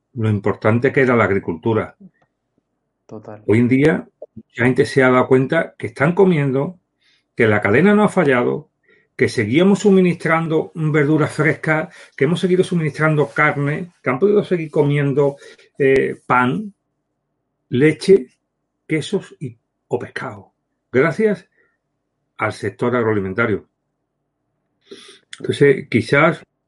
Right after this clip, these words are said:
Speaker 1: por ver lo positivo, eso te quería decir. Aceleración digital, solidaridad y que el agroalimentario, eh, se le ha hecho justicia.
Speaker 2: Estupendo.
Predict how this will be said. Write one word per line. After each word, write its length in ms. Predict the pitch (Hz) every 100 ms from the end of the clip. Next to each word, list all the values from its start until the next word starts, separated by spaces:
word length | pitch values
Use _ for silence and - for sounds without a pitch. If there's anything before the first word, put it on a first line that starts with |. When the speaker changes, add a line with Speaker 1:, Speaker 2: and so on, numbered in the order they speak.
| _ -
Speaker 1:
por 140 | 107
ver 100 | 110
lo 100 | 120
positivo, 380 | 120 113 117 120
eso 120 | 110
te 120 | 117
quería 320 | 101 92 87 -
decir. 240 | - 113 - -
Aceleración 480 | 110 113 98 131 127
digital, 440 | 107 113 131 139 - - - -
solidaridad 840 | - 113 113 110 117 196 233 - _ _ _ _ _ _ _ _ _ _ _ _ _
y 180 | - 117
que 340 | 127 110 101 _ -
el 220 | 123 113
agroalimentario, 1000 | 104 98 101 101 101 101 113 127 160 - - - - _ -
eh, 680 | 117 110 107 104 101 98 95 95 - _ _ _ _
se 220 | - 110
le 80 | 107
ha 40 |
hecho 180 | 107 151
justicia. 460 | 92 - - - _ _ _ _ _ _ _ _ _
Speaker 2:
Estupendo. 760 | - 110 107 98 104 101 98